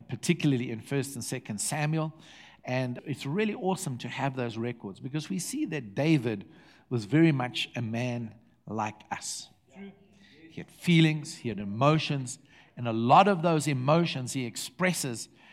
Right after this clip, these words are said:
in the book of Psalms, you know, in the Psalms that he writes.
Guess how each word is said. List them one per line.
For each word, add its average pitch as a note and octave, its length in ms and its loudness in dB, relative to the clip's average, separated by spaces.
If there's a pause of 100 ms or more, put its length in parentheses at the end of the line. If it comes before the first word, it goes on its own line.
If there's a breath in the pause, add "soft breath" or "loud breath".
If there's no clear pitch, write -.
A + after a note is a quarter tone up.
(120)
in C3 200 -2
the B2+ 80 -2
book D3 260 2
of D3 100 -2
Psalms, A2 600 0
you C3+ 80 -4
know, C3+ 80 -2
in C3+ 200 -6
the A#2+ 80 -6
Psalms D#3 560 0
that B2 140 -2
he A#2 120 -4
writes. A2+ 560 -4